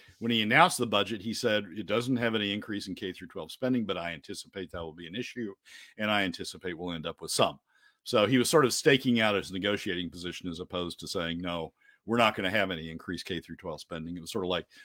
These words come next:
"This is my starting point. You give me yours, and we'll sort of, we'll sort of figure out where we're gonna go from here."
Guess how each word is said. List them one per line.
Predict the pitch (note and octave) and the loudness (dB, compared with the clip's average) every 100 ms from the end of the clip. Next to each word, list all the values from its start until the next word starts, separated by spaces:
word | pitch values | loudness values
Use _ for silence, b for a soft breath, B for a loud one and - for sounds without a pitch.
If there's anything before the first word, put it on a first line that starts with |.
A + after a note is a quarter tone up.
| b | b
"This | D3 D3 | -2 0
is | C3+ | 4
my | B2 A#2+ | 8 8
starting | - G#2 G2+ | 6 4 2
point. | F2+ F#2+ F#2+ F2 | -2 -4 -4 -4
You | G#2+ | -6
give | F#2+ A2 | -2 2
me | A#2+ | 2
yours, | F2+ F2 E2+ | 2 -2 -4
and | F2 | -4
we'll | F2 | -6
sort | F2+ F2 E2+ | -6 -4 -6
of, | E2 b b b b | -8 b b b b
we'll | G2 | -2
sort | - G2 | 2 2
of | - | 2
figure | G2+ F#2 | 2 4
out | F2 F#2 | 2 0
where | F#2+ | -2
we're | F2 | -2
gonna | F2 D#2+ | -4 -6
go | F2+ F2+ | -4 -4
from | - D2+ | -6 -12
here." | D#2 C#2+ | -12 -18